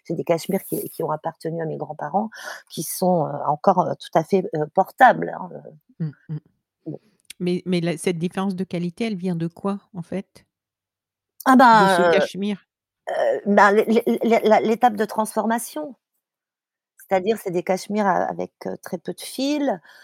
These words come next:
Speaker 1: heu, qui sont, heu, heu, qui vont boulocher, qui vont, heu, qui vont s'user beaucoup plus vite, heu, heu, qui n'ont pas c-, qui n'ont pas cette main, heu, moelleuse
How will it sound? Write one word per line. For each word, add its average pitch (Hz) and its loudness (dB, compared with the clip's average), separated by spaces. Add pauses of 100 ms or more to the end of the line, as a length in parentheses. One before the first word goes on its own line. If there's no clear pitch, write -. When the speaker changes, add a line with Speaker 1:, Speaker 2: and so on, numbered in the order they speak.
(200)
Speaker 1:
heu, 165 -8
qui - -20
sont, 170 -12
heu, - -12 (540)
heu, - -10
qui - -6
vont 185 0
boulocher, 277 -2
qui 202 -12
vont, 185 -8
heu, 165 -12
qui 185 -10
vont 175 -8
s'user 196 -4
beaucoup 185 -8
plus 214 -8
vite, 269 -4
heu, 180 -4 (500)
heu, 127 -4
qui - -10
n'ont 180 -2
pas 214 4
c-, - -16
qui 190 -10
n'ont 185 -8
pas 214 0
cette 185 -8
main, 190 -2
heu, - -16 (240)
moelleuse 214 2